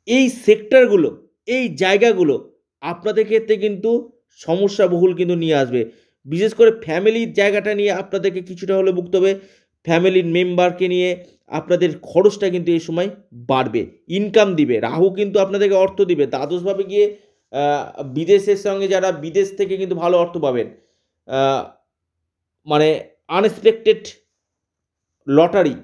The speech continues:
অর্থাৎ হঠাৎ কোনো প্রাপ্তি, এই সম্ভাবনাগুলো কিন্তু দিবে। কিন্তু সম্পত্তিগত দিক থেকে জায়গা, চতুর্থ ভাব থেকে আমরা সম্পত্তিও বিচার করি, সম্পত্তিগত দিকটা, দিকের জায়গা কিন্তু আপনার ভজকট কিন্তু লেগে থাকবে এক কথায়।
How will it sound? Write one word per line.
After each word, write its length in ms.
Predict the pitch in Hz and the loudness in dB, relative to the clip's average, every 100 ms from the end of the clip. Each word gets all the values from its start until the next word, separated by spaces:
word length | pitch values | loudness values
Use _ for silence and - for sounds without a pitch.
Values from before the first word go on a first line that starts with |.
| _ - | _ -10
অর্থাৎ 240 | 170 190 - _ _ _ | -8 -8 -12 _ _ _
হঠাৎ 300 | 160 214 208 | -4 -2 -2
কোনো 220 | 202 202 | -2 -2
প্রাপ্তি, 720 | 196 - 170 170 - 143 - - _ _ - | -2 0 0 -2 -4 -6 -6 -16 _ _ -2
এই 120 | 175 | -2
সম্ভাবনাগুলো 720 | 180 185 185 190 185 180 180 | 0 -2 -2 0 0 0 -2
কিন্তু 240 | 175 180 165 | -2 -4 -4
দিবে। 200 | 139 147 | -4 -6
কিন্তু 520 | 147 220 220 202 220 220 - - _ _ _ - | -6 -6 -6 -4 0 0 -2 -20 _ _ _ -14
সম্পত্তিগত 800 | - 202 214 226 226 196 185 180 | -2 0 2 0 0 -2 -2 -2
দিক 320 | 151 165 - | -6 -12 -4
থেকে 200 | 170 165 | -2 0
জায়গা, 320 | 135 143 131 120 | 0 0 0 -4
চতুর্থ 420 | - 156 165 185 | -4 -6 -4 -2
ভাব 180 | 185 180 | -2 -2
থেকে 140 | 190 185 | -6 -6
আমরা 160 | 185 | -6
সম্পত্তিও 560 | 180 165 156 165 170 160 | -8 -10 -8 -8 -6 -6
বিচার 220 | 135 127 | -6 -6
করি, 120 | 120 113 - _ _ | -6 -8 -18 _ _
সম্পত্তিগত 760 | - 202 190 226 226 196 214 175 | -12 -10 -4 -4 -4 -4 -4 -4
দিকটা, 540 | 180 180 190 180 165 | -10 -2 2 4 2
দিকের 380 | 151 160 170 151 | -2 -4 -2 -2
জায়গা 240 | 160 160 | -2 -2
কিন্তু 540 | 160 165 214 247 - _ - | -4 -4 -2 -2 -4 _ -8
আপনার 360 | 143 - 220 - - _ _ _ _ _ - 131 | -6 -2 -2 -2 -12 _ _ _ _ _ -18 -4
ভজকট 500 | 131 180 220 202 196 | 2 4 4 2 -2
কিন্তু 280 | 170 170 | -6 -2
লেগে 240 | 160 131 127 | 0 0 -2
থাকবে 240 | 110 101 | -6 -6
এক 140 | 131 - | -8 -10
কথায়। 260 | 127 131 | -18 -18